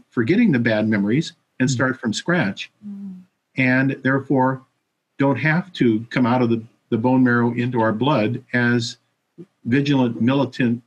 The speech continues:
Speaker 1: activists to produce inflammation? And that concept of, uh, autophagy and immune rejuvenation is, to me, the central theme of how we're going to turn back biological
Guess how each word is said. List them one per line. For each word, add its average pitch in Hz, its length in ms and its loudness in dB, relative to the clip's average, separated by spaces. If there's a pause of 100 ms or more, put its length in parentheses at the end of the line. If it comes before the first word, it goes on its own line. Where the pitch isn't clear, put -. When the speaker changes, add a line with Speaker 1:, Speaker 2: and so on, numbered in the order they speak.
Speaker 1:
activists 113 600 -2
to 113 80 -6
produce 117 320 0
inflammation? 107 600 -2 (1000)
And 120 120 2
that 175 220 0
concept 180 600 -2 (160)
of, 113 260 -4
uh, 117 200 0
autophagy 127 720 -2
and 113 100 -2
immune 120 280 2
rejuvenation 117 800 -2 (380)
is, 127 180 0
to 135 120 -2
me, 143 160 2
the 127 140 0
central 127 640 -2 (240)
theme 135 360 2
of 113 120 -8
how 127 160 -2
we're 123 160 -2
going 120 380 0
to 113 220 -4 (300)
turn 143 220 0
back 123 340 -2
biological 113 800 -2